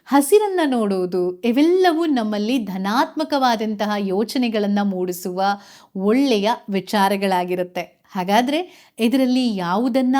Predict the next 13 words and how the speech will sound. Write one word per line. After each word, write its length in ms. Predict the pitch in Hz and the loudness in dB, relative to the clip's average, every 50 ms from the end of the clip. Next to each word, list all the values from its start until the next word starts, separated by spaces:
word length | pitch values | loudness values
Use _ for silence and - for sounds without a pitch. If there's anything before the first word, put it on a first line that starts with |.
| 269 269 - - | 0 -2 -4 -4
ಆಯ್ಕೆ 440 | 196 190 190 220 262 262 - 330 320 | -2 0 0 0 0 0 0 0 0
ಮಾಡ್ಕೋಬೇಕು 920 | 294 262 233 214 208 214 - 220 208 196 196 190 190 190 - 208 196 196 | 2 0 0 0 -2 -2 -2 -2 -2 -2 -2 -4 -4 -4 -4 -2 -2 0
ಅನ್ನುವಂತಹ 640 | 190 185 185 190 190 190 185 180 - 190 190 185 | -2 -2 -4 -4 -4 -6 -6 -6 -6 -4 -4 -4
ಬುದ್ಧಿವಂತಿಕೆ 800 | 180 175 185 202 196 190 269 269 277 269 247 254 233 - 233 214 | -4 -2 -4 -4 -2 -2 -2 0 0 0 -2 -2 -4 -4 -4 -2
ನಮ್ಮಲ್ಲಿದ್ರೆ 840 | 208 185 180 175 185 208 254 269 262 226 196 185 170 185 196 196 196 196 - - - - - _ | -2 -2 -4 -4 -2 0 0 0 2 0 -2 -2 -4 -4 -4 -4 -4 -6 -8 -16 -20 -20 -18 _
ಖಂಡಿತವಾಗಿಯೂ 1120 | - 214 214 233 254 302 254 277 247 220 202 190 180 175 180 185 196 202 208 208 208 208 - | -4 0 0 2 2 2 0 -2 0 0 0 0 -2 -4 -4 -4 -2 0 -2 -2 -4 -6 -8
ನಾವು 720 | 196 180 180 185 185 190 202 226 226 214 220 247 - - - | -8 -6 -4 -2 0 2 2 2 2 0 -2 -4 -6 -6 -6
ಆ 140 | 190 185 | -6 -4
ದಿನವೆಲ್ಲ 540 | 180 170 190 196 190 190 196 220 262 311 349 330 | -4 -4 -4 -4 -2 -2 0 0 2 2 2 0
ಖುಷಿ 300 | 294 - 247 - - 233 | 0 -2 -4 -4 -4 -4
ಖುಷಿಯಾಗಿರೋದಕ್ಕೆ 960 | - 226 208 - 226 208 190 180 180 185 180 180 175 175 180 175 - 320 359 | -4 -4 -4 -4 -4 -4 -4 -4 -4 -4 -6 -6 -4 -6 -8 -8 -6 -8 -8
ಸಾಧ್ಯ. 480 | 359 - 302 214 165 165 170 175 170 165 - - - - - - - _ _ _ - | -6 -4 -4 -4 -4 -4 -6 -6 -6 -6 -10 -16 -20 -20 -20 -20 -20 _ _ _ -2
ನಮಸ್ಕಾರ. 500 | 226 247 294 320 320 - 330 302 294 | 0 0 0 0 0 2 4 4 6